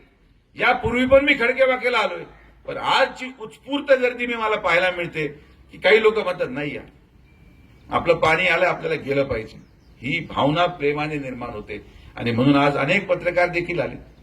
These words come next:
ते काय माझ्यासाठी आले नाही, त्यांना साहेबांचा निरोप होता म्हणून आले. माझ्यासाठी एवढे फार मीडिया, नॅशनल टीव्ही हे कोणी येत नाही. नाही,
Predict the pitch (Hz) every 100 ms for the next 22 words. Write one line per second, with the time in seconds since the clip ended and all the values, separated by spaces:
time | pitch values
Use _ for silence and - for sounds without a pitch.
0 | - 175 208 202 247 233 240 240 233 196
1 | 160 - - - - 185 175 156 190 214
2 | 214 208 220 214 202 190 175 220 139 117
3 | 107 - - - - - - - - 127
4 | 165 233 214 233 247 240 240 233 226 220
5 | 220 226 226 226 214 202 - 208 208 214
6 | 208 196 208 208 190 185 - 98 - -
7 | - - - - - 214 220 247 269 277
8 | 269 226 220 208 - - - 269 330